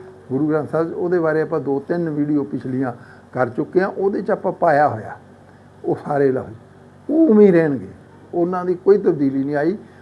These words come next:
ਆਊਗੀ, ਕਿਉਂਕਿ ਉਹ ਪਿੱਛੋਂ ਉਵੇਂ ਹੀ ਆਉਂਦੇ ਆ ਸੰਸਕ੍ਰਿਤ ਵਿੱਚੋਂ ਜਾਂ ਹੋਰ ਬੋਲੀ ਚੋਂ, ਉਹ as it is ਹੀ ਇੱਥੇ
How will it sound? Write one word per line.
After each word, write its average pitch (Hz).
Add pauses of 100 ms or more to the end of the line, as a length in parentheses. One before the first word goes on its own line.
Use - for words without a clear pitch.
(140)
ਆਊਗੀ, 160
ਕਿਉਂਕਿ 175
ਉਹ 170
ਪਿੱਛੋਂ 156 (380)
ਉਵੇਂ 147
ਹੀ 151
ਆਉਂਦੇ 131
ਆ 143
ਸੰਸਕ੍ਰਿਤ 139
ਵਿੱਚੋਂ 139
ਜਾਂ 147
ਹੋਰ 127
ਬੋਲੀ 131
ਚੋਂ, 185 (340)
ਉਹ 185
as 147
it 135
is 143
ਹੀ 196 (100)
ਇੱਥੇ 147